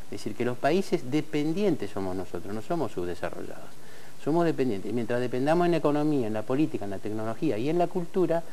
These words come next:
no hay forma de soltarse, de salir. Entonces vamos a ver, en esta época aparece lo que se llama la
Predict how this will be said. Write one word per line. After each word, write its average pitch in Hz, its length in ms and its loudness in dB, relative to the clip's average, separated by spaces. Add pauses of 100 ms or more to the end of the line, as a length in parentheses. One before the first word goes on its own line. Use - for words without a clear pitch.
(280)
no 127 100 2
hay 139 100 2
forma 127 440 0 (320)
de 104 120 -2
soltarse, 104 720 -2
de 92 100 -2
salir. 95 320 -2 (100)
Entonces 139 300 0
vamos 185 240 6
a - 20 8
ver, 156 120 6
en 180 100 4
esta 196 200 2
época 208 320 6
aparece 170 440 4
lo 151 120 4
que 139 100 -2
se - 120 -2
llama 170 260 4
la 156 200 6